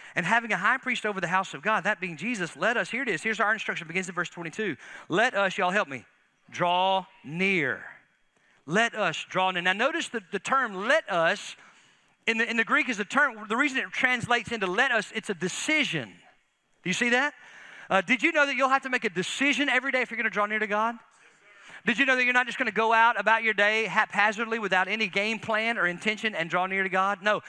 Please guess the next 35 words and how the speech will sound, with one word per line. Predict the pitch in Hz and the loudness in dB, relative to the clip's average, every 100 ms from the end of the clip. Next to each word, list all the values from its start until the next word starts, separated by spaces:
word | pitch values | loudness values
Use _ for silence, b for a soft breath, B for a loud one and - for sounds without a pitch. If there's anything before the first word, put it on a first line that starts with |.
| B | B
As | - | -2
a | |
matter | 214 254 | 2 4
of | 226 | 4
fact, | 269 269 | 2 0
if | 180 | -2
you | |
don't | 185 294 | 0 2
have | 330 262 | 2 0
a | |
game | 196 185 165 | 2 0 2
plan, | 196 | 0
if | |
you | 180 | 2
don't | 294 | 2
have | 330 | 2
some | 311 | 2
kind | 262 240 | 2 4
of | 196 233 | 2 -4
intentionality, | 214 254 202 220 269 196 | -4 -4 2 4 4 2
some | 180 277 | -2 0
kind | 302 247 | 2 0
of | - | 0
plan | 247 247 269 | -2 0 2
or, | 240 165 B 277 | 2 0 B -4
or | 196 190 | 0 2
dis-, | 151 285 | 4 2
spiritual | - - - 311 254 | 0 -6 0 0 0
discipline | 226 311 - 226 | 0 0 -2 -2
in | 202 | 0
place, | 208 180 | 0 0
you | |
know | 233 | 0
what'll | 240 | 2
happen? | 208 240 294 | 4 2 0